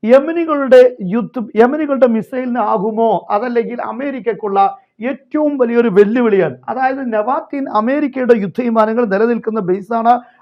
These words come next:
അതിന്റെ പ്രൊട്ടക്ഷന് വേണ്ടിയിട്ടാണ് താഡ് എന്നറിയപ്പെടുന്ന എയർ ഡിഫൻസ് സിസ്റ്റം അമേരിക്ക എത്തിച്ചിട്ടുള്ളത്. എന്നാൽ ആ സിസ്റ്റങ്ങളെ മറികടക്കാനും തകർക്കാനും,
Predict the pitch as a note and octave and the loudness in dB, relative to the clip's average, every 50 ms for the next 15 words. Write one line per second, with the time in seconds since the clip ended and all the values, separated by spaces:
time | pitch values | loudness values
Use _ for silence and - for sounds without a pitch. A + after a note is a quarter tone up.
0 | - - B3+ - E4 E4+ E4+ E4 D#4+ - - A#3+ A#3+ - D4 D4 - - C#4 C#4 | 2 2 4 4 4 4 2 2 2 4 2 2 4 2 -2 -4 -2 -2 -2 0
1 | C4 B3 A#3 G#3+ B3 B3 A3 B3 A3 G#3+ A#3 C4+ C4 - A#3+ A#3+ A#3+ C4+ D4+ D#4 | 4 4 4 2 2 -4 -2 -2 -2 -2 -2 -4 -4 -2 0 2 2 2 2 0
2 | E4 C#4+ B3+ A#3 A3 G#3+ A3+ A#3+ G#3+ A3 G#3+ A3+ B3 A#3 G#3+ A3+ B3 A#3+ B3 _ | 0 -2 -2 0 0 0 0 -2 -4 -4 -6 -4 -2 -2 0 0 -2 -2 -4 _
3 | - G3 G#3+ G#3 G3+ G3 F#3 G#3+ F3+ - B3+ B3 B3 A3+ G#3 G3 - - G#3+ G#3 | -16 -14 -10 -8 -6 -4 -4 -4 -2 -2 -2 -2 -2 -4 -6 -6 -4 -2 -4 -4
4 | G3+ - _ _ _ _ - - F#3+ G3 A3 A#3+ B3 B3 A#3+ A#3 G#3+ G3+ G3+ A3+ | -4 -4 _ _ _ _ 2 4 4 6 6 4 4 2 2 2 0 0 0 -6
5 | F3 - F3+ G3 F#3+ F3+ F3 D#3 D#3 C#3 B2+ _ _ _ - G#3+ A#3+ C4+ D4+ D4+ | -10 -6 -2 -2 0 0 2 0 0 -4 -6 _ _ _ -2 0 2 2 2 2
6 | D4 C4+ C4+ D#4+ D#4+ - D4+ C#4 - - - D4+ C#4 C4+ C4+ C4 B3 A#3+ A#3+ C#4 | 2 2 0 0 -2 -4 -6 -8 -8 -8 -8 -6 -4 -4 -4 -2 0 -2 -2 -2
7 | D4 C4 B3+ B3 B3 B3 B3 A#3+ A#3+ B3 A#3+ A#3+ A3+ G#3+ A#3 A3+ F#3 - G#3+ G#3+ | -2 -2 -4 -4 -4 -4 -4 -4 -4 -6 -4 -4 -4 -4 -4 -6 -4 -2 -2 0
8 | G#3 G#3 G#3 G#3 | 0 -2 -6 -8